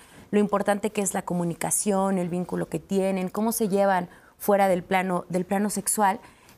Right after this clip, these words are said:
¿Esto cómo se relaciona, por ejemplo, con el ejercicio que tiene una pareja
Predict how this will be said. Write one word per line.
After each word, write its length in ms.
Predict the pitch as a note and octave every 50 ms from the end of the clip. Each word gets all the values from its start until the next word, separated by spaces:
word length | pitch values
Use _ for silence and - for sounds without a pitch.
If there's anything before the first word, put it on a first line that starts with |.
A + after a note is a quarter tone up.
| - A#3
¿Esto 180 | - - D#4+
cómo 200 | - - D4 D4
se 120 | - - A#3+
relaciona, 520 | G#3 F#3+ F#3+ F3+ F3 - - B3 G#3+ F3
por 160 | - - E3
ejemplo, 360 | E3 - - F3 E3+ F3+ E3+ -
con 180 | - E3+ E3+
el 100 | D#3+ E3
ejercicio 400 | D#3+ - E3+ - - - E3 F3
que 100 | - E3
tiene 160 | - F3 E3+
una 140 | E3 D#3+ D#3+
pareja 440 | - - F3 - E3 - - - -